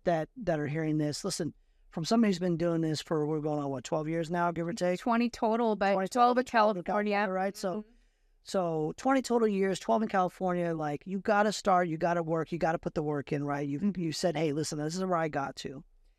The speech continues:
Speaker 1: Then I also got in there that you figured out that it sounds like you like project management, really, is what it comes down to. You're a project manager.
Speaker 2: Right.
Speaker 1: You like details. You like
Speaker 2: Thanks,
Speaker 1: to,
Speaker 2: sir.
Speaker 1: you like to fix it. You're a reverse
Speaker 2: <laughs>
Speaker 1: engineer. "Okay, you gotta be
Speaker 2: Yeah.
Speaker 1: here by this date.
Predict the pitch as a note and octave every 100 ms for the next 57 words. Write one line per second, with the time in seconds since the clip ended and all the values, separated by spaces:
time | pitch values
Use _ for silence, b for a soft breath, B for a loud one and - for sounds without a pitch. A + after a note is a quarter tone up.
0 | _ _ _ - F3 A3+ G#3 G3 - F#3
1 | F3+ E3+ E3+ E3+ D#3+ D3+ D#3+ F3+ E3 -
2 | A#3 A3 G3 F#3+ E3+ E3 D4 C#4+ A#3 E3
3 | F#3+ F3+ D#3 - F3 C3+ C3 C#3+ D3 D3
4 | C3+ - C3+ C3 C#3 C3+ B2+ C#3 - B2+
5 | - C#3 C3+ C3+ C#3+ D#3 D#3 D3+ C#3+ C3+
6 | C3+ B2+ B2+ - C#3+ D3 C#3+ C#3+ D3 -
7 | D3 C#3 C#3+ D3+ - D3+ E3+ - - F3+
8 | D#3+ D3+ F3+ E3 F3+ F3 G3 F3 F3+ F3
9 | F#3+ F3 F3 F3 F3+ G#3 G3+ F#3+ F#3+ F3+
10 | F3+ F3+ G#3+ G#3 F#3+ G#3 F#3+ G3+ G3+